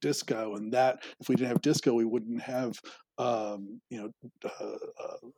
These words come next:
electronica and hip hop. You know, all of it just keeps building on,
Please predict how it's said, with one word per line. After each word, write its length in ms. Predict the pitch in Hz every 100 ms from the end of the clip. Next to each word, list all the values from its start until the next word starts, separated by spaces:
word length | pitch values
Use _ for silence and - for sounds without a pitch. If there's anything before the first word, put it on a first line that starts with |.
| _ _ _ _ _ _ _
electronica 1000 | 139 110 - 156 147 127 131 113 101 107 104
and 120 | 104
hip 220 | 165 -
hop. 360 | - 95 101 - - - _
You 60 | 127
know, 60 |
all 280 | 120 147 156
of 100 | 139
it 120 | 127 110
just 220 | 131 -
keeps 220 | 151 117
building 460 | 117 135 143 131 120
on, 420 | 120 117 113 113